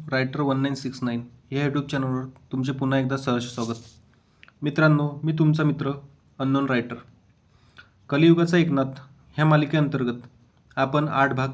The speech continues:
बा-, पाहिले. हा आपला नववा भाग.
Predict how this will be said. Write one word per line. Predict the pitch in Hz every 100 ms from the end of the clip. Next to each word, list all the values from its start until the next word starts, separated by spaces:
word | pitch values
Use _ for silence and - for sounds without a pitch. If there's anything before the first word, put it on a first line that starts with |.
| 143
बा-, | 131 131
पाहिले. | 127 120 113 117 - - _ _ _ _ _ _ _ _ _ _
हा | - 151 160
आपला | 156 151 151
नववा | 156 143 139 139
भाग. | 127